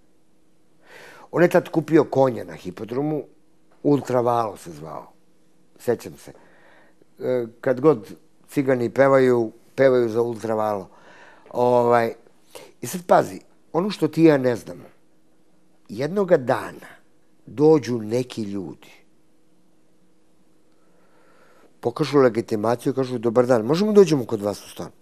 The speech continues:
Bila nedelja popodne, kaže, „Izvolite.” Uđite ljudi, uđu ljudi, njegova žena, dvoje dece u dnevnoj sobi, packu,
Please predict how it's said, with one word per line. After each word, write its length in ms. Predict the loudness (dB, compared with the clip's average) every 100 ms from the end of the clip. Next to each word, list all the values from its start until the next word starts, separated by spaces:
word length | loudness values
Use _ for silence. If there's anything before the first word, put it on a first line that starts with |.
| _ _ _ _ _ _ _ _ _ -14
Bila 220 | -10 -10
nedelja 360 | -10 -12 -14
popodne, 460 | -14 -20 -20 -20 -20 _
kaže, 180 | -20 -20
„Izvolite.” 420 | -20 -20 -20 -20 _ _ _ _ _ _ _ _ _ _ -20 -20 _ -20 -20 -20 -20 -8
Uđite 380 | -6 -6 -6 -6
ljudi, 540 | -4 -4 0 0 -2 -10 _ _ _ _ _ _ _ _ _ _ -4
uđu 260 | -2 -2
ljudi, 560 | -2 -2 -2 0 -2 -4 -14 _ _ -8
njegova 400 | -6 -2 -2 -2
žena, 520 | -4 -8 -8 -8 -10
dvoje 360 | -14 -10 -8 -8
dece 580 | -10 -12 -8 -4 -4 -6 -12
u 80 | -14
dnevnoj 380 | -10 -8 -8 -12
sobi, 600 | -10 -6 -4 -2 -4 -4 -12 _ _ _ _ _ _
packu, 320 | -18 -18 -20